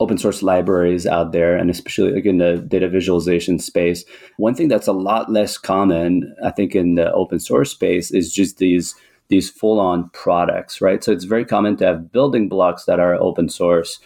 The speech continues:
libraries and, and things like that. And I think it's more rare to see a full on product that caters to, you know, an array of users or something that w-, you would run in production as a service. Uh, I think there's also a lot of infrastructure that's open source, but we don't see, a,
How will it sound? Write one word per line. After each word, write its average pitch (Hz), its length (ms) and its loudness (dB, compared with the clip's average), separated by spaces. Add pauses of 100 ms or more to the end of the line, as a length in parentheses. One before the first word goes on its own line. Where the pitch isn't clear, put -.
(200)
libraries 87 800 0
and, 85 200 0
and 90 140 0
things 85 180 -4
like 87 180 2
that. 87 180 0
And 92 100 0
I 85 40 -2
think 147 180 -4
it's - 180 -4
more 104 300 2
rare 87 440 0 (300)
to 98 100 0
see 92 460 0
a 95 80 -4
full 95 300 0
on 87 240 0
product 87 640 -2
that 82 260 0
caters 87 540 0
to, 85 340 0 (320)
you 95 140 0
know, 82 220 -2
an 92 180 2
array 87 260 2
of 85 160 -2
users 82 420 -2
or 85 60 -4
something 104 380 -2
that 92 80 0
w-, 95 180 0
you 95 140 0
would 95 120 0
run 98 320 2
in 90 120 0
production 92 720 -2 (320)
as 90 160 2
a 85 60 -4
service. 82 640 -2 (600)
Uh, 87 100 0
I 85 120 0
think 110 160 0
there's 98 160 0
also 98 280 0
a 90 40 2
lot 98 220 2
of - 180 -2
infrastructure 101 800 -2
that's 120 240 -2
open 120 220 0
source, 151 240 0
but 120 140 -2
we 139 100 0
don't 143 200 0
see, 147 260 2
a, 143 160 -2